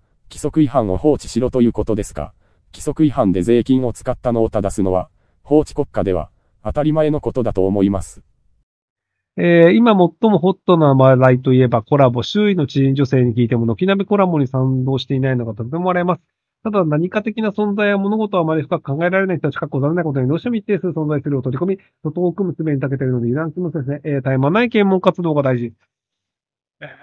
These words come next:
Speaker 2: ーと、その、変なエヌピーオーがあると、そのエヌピーオーっ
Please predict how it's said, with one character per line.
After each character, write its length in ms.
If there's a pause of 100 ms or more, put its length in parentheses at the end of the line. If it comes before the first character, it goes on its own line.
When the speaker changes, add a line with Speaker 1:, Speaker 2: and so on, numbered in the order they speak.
Speaker 2:
ー 60
と、 120
そ 120
の、 260
変 480
な 100
エ 120
ヌ 160
ピ 140
ー 140
オ 120
ー 40
が 120
あ 40
る 120
と、 480
そ 80
の 100
エ 80
ヌ 140
ピ 140
ー 220
オ 100
ー 20
っ 20